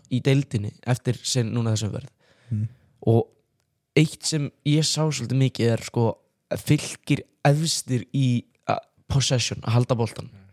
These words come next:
Speaker 1: Fylkir efstir í heppnuðum sendingum. Í öllu sem tengist þessu, að halda í boltan.
Speaker 2: Er ekki bara pointless possession?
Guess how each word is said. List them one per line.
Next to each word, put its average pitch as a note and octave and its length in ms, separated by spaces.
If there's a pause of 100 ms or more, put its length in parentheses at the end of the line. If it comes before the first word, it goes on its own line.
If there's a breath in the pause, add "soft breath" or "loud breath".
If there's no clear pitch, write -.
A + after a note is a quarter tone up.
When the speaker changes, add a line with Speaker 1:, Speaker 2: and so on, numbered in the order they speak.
(180)
Speaker 1:
Fylkir - 540 (120)
efstir D3 600
í B2+ 80
heppnuðum C3+ 540
sendingum. A2 460 (260 soft breath)
Í C3 140
öllu F3 300
sem D#3 120
tengist D#3+ 460
þessu, B2+ 340 (300 loud breath)
að G2+ 200
halda F3 580
í D#3 140 (120)
boltan. F#3+ 680
Speaker 2:
Er G2 80
ekki G2+ 80
bara G2+ 120
pointless B2+ 400
possession? C3 420